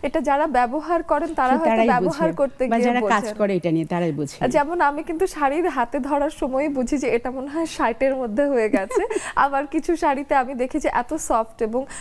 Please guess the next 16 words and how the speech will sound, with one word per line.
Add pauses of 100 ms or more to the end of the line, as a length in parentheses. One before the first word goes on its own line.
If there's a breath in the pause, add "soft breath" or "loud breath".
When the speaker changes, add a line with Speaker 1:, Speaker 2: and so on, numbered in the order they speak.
(120 loud breath)
Speaker 1:
আহ,
ধরতেও
অন্যরকম
লাগে
এবং,
আহ,
কটন
শাড়ির
মতো
গায়ের
সাথে
মিশে
যায়
Speaker 2:
না,
Speaker 1:
যেগুলো,
Speaker 2:
যেগুলো